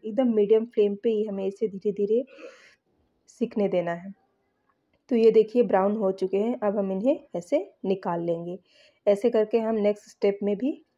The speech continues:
इसे डाल के और मीडियम फ्लेम पर ही छोड़ देंगे ताकि ये आराम से पक जाए।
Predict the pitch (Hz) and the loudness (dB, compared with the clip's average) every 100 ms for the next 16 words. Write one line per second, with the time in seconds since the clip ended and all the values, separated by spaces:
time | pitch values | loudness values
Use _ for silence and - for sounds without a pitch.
0 | _ _ _ 196 214 190 185 185 190 302 | _ _ _ -8 -4 0 2 2 0 -4
1 | 370 _ _ _ _ _ _ _ _ - | -6 _ _ _ _ _ _ _ _ -4
2 | 233 311 - _ _ 208 202 202 202 202 | 0 0 -4 _ _ -2 2 2 2 0
3 | 196 196 196 214 339 - _ _ - 214 | -2 0 0 0 -4 -6 _ _ -4 0
4 | 196 196 196 247 359 _ _ - 185 226 | 0 0 -2 -2 -4 _ _ -8 -8 -4
5 | 214 254 311 196 196 196 - 320 - _ | -2 -2 -4 -6 -4 -6 -4 -6 -8 _
6 | 220 190 - 170 | -2 -2 -4 -8